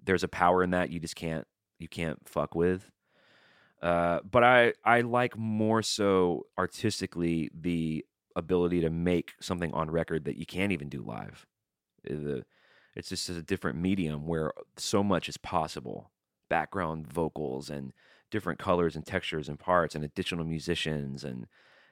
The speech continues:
and overdubs and, and you can p-, f-, p-, you know,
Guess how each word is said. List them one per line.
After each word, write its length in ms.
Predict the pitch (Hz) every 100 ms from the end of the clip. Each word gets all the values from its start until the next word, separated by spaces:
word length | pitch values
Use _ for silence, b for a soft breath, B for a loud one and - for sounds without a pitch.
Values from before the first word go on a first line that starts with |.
| b
and 160 | 80 -
overdubs 800 | 101 95 87 85 76 62 58 -
and, 340 | 67 62 55 - -
and 300 | 76 73 71
you 100 | 87
can 180 | 87 80
p-, 120 | - - - -
f-, 80 | 90 _ -
p-, 180 | - 92
you 40 |
know, 200 | 78 76